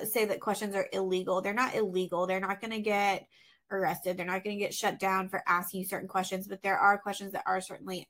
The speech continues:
unethical. So for me, example, I'm super pregnant. There's no way to hide this. If I went to an interview right now and I didn't ever say anything <laughs> about being pregnant,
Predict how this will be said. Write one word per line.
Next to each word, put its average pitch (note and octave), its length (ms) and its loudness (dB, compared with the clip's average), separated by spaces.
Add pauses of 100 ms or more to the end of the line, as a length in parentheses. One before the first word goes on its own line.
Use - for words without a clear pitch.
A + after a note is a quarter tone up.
unethical. - 920 -6 (540)
So G3+ 600 10
for A3+ 100 2
me, A3 180 4
example, F#3 360 0
I'm A#3 340 -2 (160)
super G#3 400 2
pregnant. F3 360 -2
There's G3 200 0
no G3+ 280 4
way A#3 140 6
to C4 100 6
hide F#3 300 2
this. D#3+ 300 -2
If - 120 -4
I G3+ 140 4
went G#3+ 300 4
to C#4 80 2
an A3+ 80 0
interview G3+ 440 0
right A#3 200 2
now C4 420 4 (1080)
and G3+ 220 0 (200)
I G3+ 260 8
didn't A3 280 2
ever G#3+ 260 6
say F#3+ 240 -2
anything A#3+ 680 4
<laughs> - 20 -4
about G3 340 6
being G3+ 240 -6
pregnant, A#3 500 2